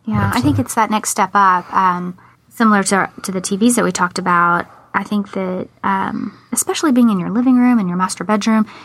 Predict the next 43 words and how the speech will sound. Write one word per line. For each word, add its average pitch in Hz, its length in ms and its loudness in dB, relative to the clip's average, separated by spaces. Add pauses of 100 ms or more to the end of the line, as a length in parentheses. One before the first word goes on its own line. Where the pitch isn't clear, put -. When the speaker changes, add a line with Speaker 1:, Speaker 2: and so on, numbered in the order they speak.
(100)
Speaker 1:
you 202 100 0
know, 196 60 2
you 202 100 -2
design 220 360 0
this 233 100 -2
beautiful 185 340 -4
house, 220 460 2
and 185 80 -2
a - 40 -2
lot 202 120 2
of 208 60 -4
times 208 220 0
we're 185 80 -2
working 180 280 -4
hand 196 200 0
in 180 80 -4
hand 190 320 -2
with 185 200 -2
the 196 80 -6
interior 202 360 -2
designer. 208 520 0 (440)
And 196 160 -2
so 190 160 2
for - 220 -2
Onyx, 226 480 0
it's - 340 -2 (300)
super - 340 -2
important 240 540 0
that 190 160 -4
we're 196 160 0
thinking 214 280 0
about 185 200 0
the - 80 -6
aesthetic - 760 -2 (440)
of 190 220 0
the 180 120 0
room. 180 460 2
And 190 100 -4
I 190 60 -4
think 208 180 -2
the 202 80 -6
sound 196 320 0
bars, 175 540 2